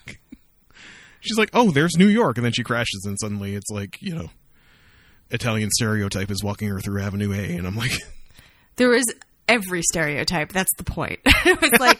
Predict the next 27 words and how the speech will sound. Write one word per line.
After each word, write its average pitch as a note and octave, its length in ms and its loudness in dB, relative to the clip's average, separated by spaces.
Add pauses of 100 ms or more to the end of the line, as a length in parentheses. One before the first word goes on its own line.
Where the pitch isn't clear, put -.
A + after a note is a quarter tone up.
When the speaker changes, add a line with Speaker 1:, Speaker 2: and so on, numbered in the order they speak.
Speaker 1:
<laughs> - 40 8
Speaker 2:
equal E4 340 2
opportunity C#4 760 4
stereotype. F3 840 0 (500)
Speaker 1:
Okay, E3 260 4 (260)
okay, F#3 460 4 (140)
fair. G#2 240 -6 (1400)
Well, A2 200 0
friends, G#2+ 340 -2 (560)
if B2+ 160 0 (100)
you C3+ 580 2
want B2 260 0
to C3+ 60 -4
get B2 220 0
your B2 160 0 (100)
fill C3 280 4 (120)
<laughs> - 100 -2
of B2+ 300 2 (140)
early C3+ 360 4
nineties A#2+ 380 0 (720)
cultural A#2+ 400 2
stereotyping, A2+ 840 2
you G#2 100 0
can G2+ 100 0
find G2+ 280 -2
that, G2+ 180 -4
as G#2+ 160 -2